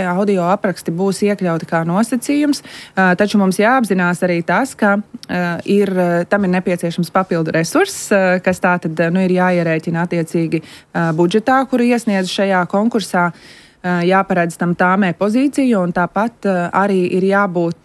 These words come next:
eh, ekspertiem, kas to var veikt. Un, eh, un šie ir jautājumi, pie kuriem arī jau kopā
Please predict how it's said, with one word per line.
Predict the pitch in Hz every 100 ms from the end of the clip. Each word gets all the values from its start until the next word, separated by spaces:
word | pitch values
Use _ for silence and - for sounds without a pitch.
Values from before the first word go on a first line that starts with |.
| -
eh, | 180 170 170 220
ekspertiem, | - 196 - 170
kas | 175
to | - 180
var | 170
veikt. | 160 180 180 - - - _ -
Un, | 170 175 175
eh, | 170 170 170 -
un | 180
šie | 170 196 202 220 220
ir | 202 196
jautājumi, | 185 175 180 220 202 170
pie | 175
kuriem | 180 170
arī | 180 196 175
jau | 165
kopā | 156 190 185 165